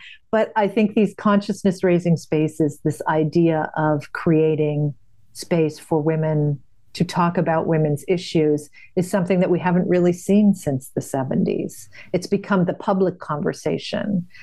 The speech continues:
And we still have it in, like, book clubs and wine clubs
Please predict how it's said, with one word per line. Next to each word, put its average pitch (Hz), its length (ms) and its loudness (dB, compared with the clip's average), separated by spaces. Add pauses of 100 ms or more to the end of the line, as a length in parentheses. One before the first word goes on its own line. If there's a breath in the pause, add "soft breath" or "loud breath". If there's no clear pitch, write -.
(220 loud breath)
And 196 280 4
we 285 120 4
still 311 300 0
have 214 240 0
it 208 160 0
in, 185 160 4
like, 175 300 2
book 180 260 -4
clubs 180 840 0 (260 loud breath)
and 175 380 6 (120)
wine 165 640 4
clubs 165 640 0